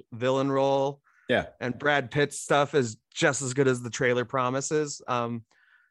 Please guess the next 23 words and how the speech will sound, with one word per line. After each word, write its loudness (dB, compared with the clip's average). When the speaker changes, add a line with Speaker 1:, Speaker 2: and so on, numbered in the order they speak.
Speaker 1:
the -8
first 2
time 2
he's 0
called 4
on 2
the 0
phone, -2
well, 2
<laughs> 0
first 2
of 0
all, -6
he's, -2
um, 2
he's 0
a 2
trainer 4
called, 0
named, 2
like, 0
John 2
Trainer. 0